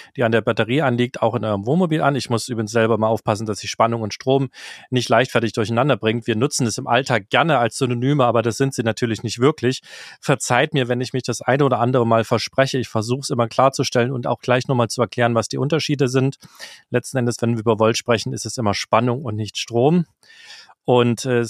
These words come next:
ne, es kann also zwischen elf und, und vierzehn, manchmal auch ein bisschen über vierzehn, kann auch mal unter zehn fallen, wenn eure Batterie kaputt ist.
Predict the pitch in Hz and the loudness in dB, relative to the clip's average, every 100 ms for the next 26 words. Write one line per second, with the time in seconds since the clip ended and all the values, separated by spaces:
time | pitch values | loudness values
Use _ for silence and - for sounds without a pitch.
0 | - 139 151 - 135 135 117 117 127 131 | -2 2 2 2 2 2 2 0 0 -2
1 | 139 123 135 - 131 117 - 127 110 139 | 2 4 2 2 0 0 -2 -4 0 -2
2 | 143 139 123 120 - 123 120 117 151 - | 2 2 4 2 2 2 2 2 -2 -2
3 | 151 151 139 131 127 - 135 - 135 127 | -2 0 4 4 2 -2 -4 0 -2 -2
4 | - 151 135 117 131 143 165 143 131 - | -2 0 2 4 4 2 4 4 2 0
5 | 156 180 - 160 170 156 139 - 135 131 | 2 2 2 2 2 0 -2 0 0 4
6 | 135 - 120 143 156 147 - 147 160 151 | 2 2 -2 -2 0 -2 0 0 0 -2